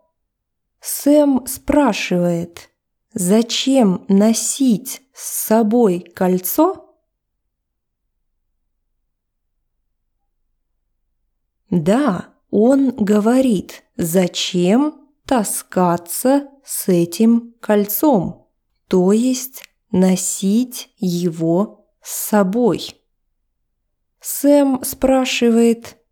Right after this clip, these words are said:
зачем тебе таскаться с этим кольцом?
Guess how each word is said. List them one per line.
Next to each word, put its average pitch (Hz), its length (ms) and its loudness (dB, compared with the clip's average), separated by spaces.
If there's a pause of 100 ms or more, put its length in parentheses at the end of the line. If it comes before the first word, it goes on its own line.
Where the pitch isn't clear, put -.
(140)
зачем 240 760 2
тебе 233 760 0 (280)
таскаться 214 1200 -2
с - 220 -4
этим 214 560 0
кольцом? 262 920 0